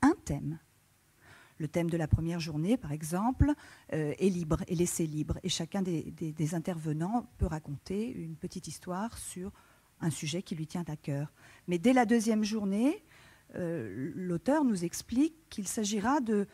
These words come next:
parler de ceux qui, victimes de, de maux incessants,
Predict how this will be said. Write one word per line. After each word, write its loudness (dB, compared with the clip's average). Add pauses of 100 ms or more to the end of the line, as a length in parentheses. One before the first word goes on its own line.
(160)
parler 4
de 4
ceux 2
qui, 2 (280)
victimes 4 (1200)
de, 0
de -2
maux 2
incessants, 0